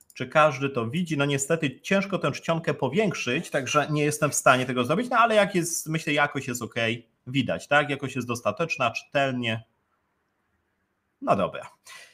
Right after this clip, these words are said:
Na co zwracamy uwagę? Przede wszystkim, e, zwracamy uwagę w momencie, jeżeli jest wybijany nowy dołek, to pytanie już do takich bardziej zaawansowanych traderów, to, e, co jest dla mnie bardzo ważne? Jeżeli mamy trend spadkowy, tak jak tutaj na eurojenie, do tego momentu, tutaj do tego dołka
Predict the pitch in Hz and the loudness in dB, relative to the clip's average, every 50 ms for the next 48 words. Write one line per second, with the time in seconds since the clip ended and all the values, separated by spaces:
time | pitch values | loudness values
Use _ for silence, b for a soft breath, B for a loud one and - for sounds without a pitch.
0 | B B - - - 151 220 254 262 254 190 214 196 180 - 175 147 131 123 110 | B B -12 -2 6 6 6 8 8 4 8 8 6 8 8 4 2 4 2 4
1 | 98 90 90 87 - - - 180 185 185 - 240 240 - - 196 185 180 170 165 | 4 2 2 2 -4 -6 -6 -2 -2 -2 -4 -4 -8 -6 -2 0 2 4 4 2
2 | 160 - 147 147 147 147 147 147 127 120 131 147 147 - - 180 185 180 175 160 | 2 2 0 2 2 4 2 2 0 2 2 2 2 2 2 2 2 4 2 0
3 | 147 117 139 127 120 107 113 113 113 127 147 143 127 139 143 139 151 170 185 180 | 2 6 6 6 6 6 4 4 6 6 4 4 2 0 2 4 4 2 2 2
4 | 180 151 131 143 160 160 160 147 127 110 117 135 143 127 127 131 143 151 170 165 | 2 2 2 2 0 0 0 0 0 0 0 -2 -2 -2 2 4 4 4 4 4
5 | 151 139 143 147 147 143 147 143 113 123 113 104 101 104 117 151 - - 147 139 | 2 0 4 2 2 4 4 2 4 4 4 6 6 4 2 2 2 2 6 6
6 | 143 135 - 123 123 120 143 135 - 147 151 151 143 135 135 127 127 120 - - | 6 6 4 0 -6 -4 -4 0 2 2 2 4 0 0 -2 0 -2 -2 -2 -2
7 | 127 123 131 127 127 131 117 127 127 123 123 120 - 127 123 123 123 120 - 127 | -2 2 2 2 2 0 2 2 4 4 4 2 4 2 2 2 2 0 -2 -2
8 | 123 120 120 110 110 110 - - 131 131 131 B B B B B - 127 127 135 | 0 4 4 4 4 2 4 6 4 4 4 B B B B B -6 0 4 4
9 | 135 135 139 139 - 302 294 226 147 139 131 117 120 117 104 113 110 - - 113 | 6 6 4 4 2 0 0 2 4 6 6 6 6 4 4 4 4 4 2 0
10 | 107 110 98 98 95 - 101 101 107 120 - 220 262 240 208 180 165 160 - - | 4 4 4 4 4 0 -4 -2 -2 0 0 0 0 2 2 2 2 2 0 0
11 | 165 165 - - 156 147 - - - - 165 185 - 170 180 196 190 - 190 - | -2 -2 0 2 0 0 0 2 -2 0 0 0 -4 -6 -6 -6 -8 -8 -4 -2
12 | 175 156 156 151 147 143 143 131 123 117 107 101 101 107 120 131 131 - 165 147 | -2 2 4 4 4 4 2 2 2 0 0 0 2 0 0 0 -2 -6 -4 -2
13 | 160 151 139 123 127 135 147 - 156 135 - 139 135 131 123 120 - 117 117 107 | -2 0 2 4 4 2 2 0 -6 -10 -2 -2 0 0 0 -4 -6 -8 -8 0
14 | 98 131 143 143 - 143 131 127 127 | 2 2 2 2 6 8 8 8 6